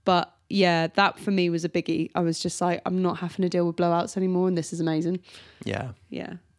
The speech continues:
Speaker 1: And
Speaker 2: The
Speaker 1: they look cute.
Speaker 2: They do look cute, yeah.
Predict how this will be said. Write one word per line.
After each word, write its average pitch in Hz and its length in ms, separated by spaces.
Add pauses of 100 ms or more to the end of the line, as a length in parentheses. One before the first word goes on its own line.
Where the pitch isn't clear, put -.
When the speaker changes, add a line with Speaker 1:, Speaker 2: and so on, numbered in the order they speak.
Speaker 1:
And 302 180
Speaker 2:
The 302 60
Speaker 1:
they 277 60
look 269 220
cute. 247 680 (500)
Speaker 2:
They 247 100
do 196 160
look 107 180
cute, 101 280
yeah. 104 300